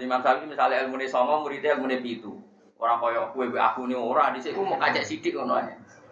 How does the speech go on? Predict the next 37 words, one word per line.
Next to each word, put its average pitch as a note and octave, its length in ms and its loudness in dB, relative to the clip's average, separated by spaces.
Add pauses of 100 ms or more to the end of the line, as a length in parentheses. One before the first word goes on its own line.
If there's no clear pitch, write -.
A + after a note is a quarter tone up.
(160)
Mulane F#3 320 0
kadang-kadang F#3+ 480 0
gurune D#3+ 320 -2
mati D#3+ 320 2
terus G3 240 -2
muridnya F3 560 -2 (760)
memperkenalkan E3 720 2
diri D#3+ 240 -2
di D#3+ 80 -4
madhab D3 560 0 (560)
dhewe, D#3+ 400 0
mergo E3 240 0
kacek D3 240 -2
sak C#3+ 160 -2
jengkal, A2+ 560 0
napa? - 480 0 (320)
Lah D#3 160 -2
sampean G3 320 0
kan C4 160 0
gak B3+ 160 0
iso F3+ 240 -2
ngadeg D#3 240 0
ke D#3+ 160 -4
madhab D#3 320 0
dhewe. B2+ 240 -4 (340)
Gus A#2+ 160 -6
Bak C#3 160 4
dhisik C3+ 140 -4
maca C3+ 240 -4
jalan, C3 420 0 (140)
Gus - 100 -10
Bak - 160 4
kapundhut, C3 380 -2
tak - 160 2
maca C3+ 340 -2
tafsir B2+ 320 0
Bedawi. B2 540 -4